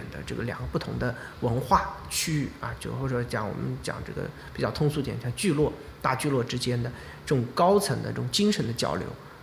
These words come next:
是存在的。就所以有些学者就提出来，这个叫什么，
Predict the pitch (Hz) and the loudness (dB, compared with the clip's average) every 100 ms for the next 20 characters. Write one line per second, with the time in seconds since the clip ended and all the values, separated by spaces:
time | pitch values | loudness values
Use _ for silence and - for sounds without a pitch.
0 | - - - 107 117 113 - - - - | -4 0 0 2 2 2 2 -2 -10 -16
1 | - - 156 175 143 139 139 143 127 - | -2 2 4 6 6 6 4 2 2 -2
2 | - - - 139 123 110 - - 113 98 | -12 -4 4 4 4 2 -2 -4 -2 -4
3 | - - 120 107 113 - | -4 -4 -2 -2 -2 -4